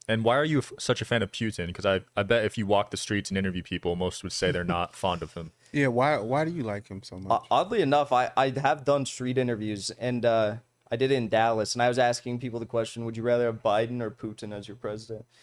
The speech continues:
Speaker 3: And, uh, you know, as an American, I hate Biden, but I'd probably rather have Biden 'cause he's an American. I don't want someone from a foreign country leading us. But, um, you know, Putin is, the reason I like Putin so much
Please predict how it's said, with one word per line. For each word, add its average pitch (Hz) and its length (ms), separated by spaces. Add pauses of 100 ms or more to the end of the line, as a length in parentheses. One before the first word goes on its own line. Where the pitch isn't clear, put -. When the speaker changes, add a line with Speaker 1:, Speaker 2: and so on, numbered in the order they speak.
(540)
Speaker 3:
And, 131 300
uh, 131 480
you 170 80
know, 156 80
as 147 100
an 143 80
American, 131 680 (500)
I 127 140
hate 131 240
Biden, 110 360
but 110 120
I'd 113 140
probably 120 200
rather 110 320
have 101 160
Biden 107 280
'cause 98 140
he's 104 160
an 101 80
American. 101 380
I 101 80
don't 123 120
want 110 200
someone 110 240
from 113 180
a 110 60
foreign 120 340
country 120 400
leading 120 300
us. 117 160 (520)
But, 143 380 (100)
um, 117 600 (920)
you 135 100
know, 123 340 (300)
Putin 190 640
is, 139 460 (560)
the 151 120
reason 233 360
I 165 140
like 156 280
Putin 147 380
so 139 260
much 113 480